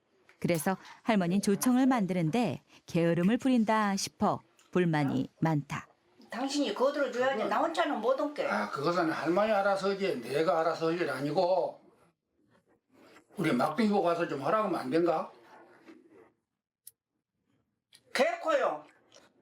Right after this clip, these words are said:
Speaker 1: 역시나 가당치 않다는 듯 응수하는 할머니. 이럴 땐 한 발 물러서야 한다.
Speaker 3: 그러면 또 영감이 가게에서 들어와야 되겠는가?
Speaker 2: 한번 그래야지,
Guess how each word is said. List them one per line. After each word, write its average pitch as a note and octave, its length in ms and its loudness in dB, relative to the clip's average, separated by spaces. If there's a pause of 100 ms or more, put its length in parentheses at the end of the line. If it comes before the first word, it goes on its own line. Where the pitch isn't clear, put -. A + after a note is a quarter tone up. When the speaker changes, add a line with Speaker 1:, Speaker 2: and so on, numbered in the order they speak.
(1160)
Speaker 1:
역시나 F#3 440 2
가당치 B3 540 0
않다는 D4 380 2
듯 C4+ 160 0
응수하는 G#3+ 480 2
할머니. G3+ 560 2 (300)
이럴 E3+ 200 2
땐 G3 220 2
한 G#3+ 240 2
발 G3+ 140 0
물러서야 F3+ 600 0
한다. C#3 260 0 (1040)
Speaker 3:
그러면 G3 340 0
또 E3 240 2
영감이 F3+ 680 2
가게에서 F3 520 0
들어와야 F3 360 2
되겠는가? D#3+ 600 2
Speaker 2:
한번 E4 280 -2
그래야지, D4 400 0